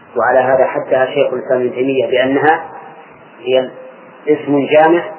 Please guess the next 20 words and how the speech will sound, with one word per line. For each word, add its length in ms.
لكل 380
ما 100
يحبه 360
الله 200
ويرضاه 280
من 140
الأقوال 380
والأعمال 540
الباطنة 420
والظاهرة. 460
<clears throat> 460
وقولها 440
"الذي 520
فطرني"، 640
لم 220
يقل 360
"لا 240
أعبد 240
الله"، 340
ليقرن 600